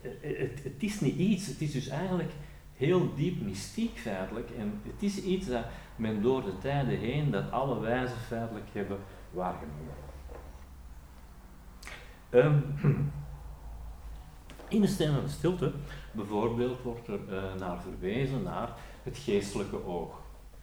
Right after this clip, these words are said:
Bijvoorbeeld, dat is ook weer een verwijzing. Ja, u weet, eh, "Help nature and work on with her. And nature will regard thee as one of her creators and make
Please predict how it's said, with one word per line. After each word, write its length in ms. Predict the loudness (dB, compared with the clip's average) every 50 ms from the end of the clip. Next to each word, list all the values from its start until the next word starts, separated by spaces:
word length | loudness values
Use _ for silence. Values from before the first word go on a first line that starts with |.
| -14 -16 -16 -16 -16 -16 -16 -16 -16 -16 -16
Bijvoorbeeld, 380 | -6 -4 -2 0 0 0 0
dat 120 | 0 0 0
is 60 | -2
ook 120 | -2 -2
weer 140 | -4 -4 -4
een 140 | -4 -4 -4
verwijzing. 480 | -4 -4 -2 -2 -2 -4 -4 -6 -8 -8 -10 -14 -14 -16 -16 -12 -8
Ja, 140 | -6 -6 -4
u 120 | -4 -4 0
weet, 260 | 0 0 0 0 0
eh, 120 | 0 0 0 -2 -6 -4
"Help 320 | 0 2 4 4 2 2 -2
nature 460 | -2 -2 -2 -2 -4 -6 -8 -8 -8 -10 -12 -14 -16 -16 -16 -16 -12 -8
and 200 | -6 -6 -4 -4
work 260 | -4 -4 -4 -6 -8 -8
on 220 | -8 -6 -6 -6
with 120 | -8 -8 -8 -6
her. 240 | -4 -4 -4 -4 -6 -8 -12 -14 -16 -16 -18 -18 -18 -18 -18 -16 -10 -6
And 160 | -4 -2 0
nature 380 | 0 0 0 0 -2 -2 0 2
will 180 | 2 2 0 -2 -2
regard 600 | -2 -4 -2 2 4 6 6 6 6 4 0 -2
thee 300 | -2 -2 -2 -2 -4 -6 -10 -12 -14 -14 -16 -16 -14 -12
as 240 | -10 -10 -8 -2 0
one 180 | 2 2 2 0 -4
of 80 | -8 -6
her 220 | -4 -4 -4 -4 -6 -6
creators 640 | -6 -4 -4 -4 -6 -6 -6 -8 -10 -10 -10 -10 -8
and 120 | -8 -6 -6
make 220 | -6 -6 -6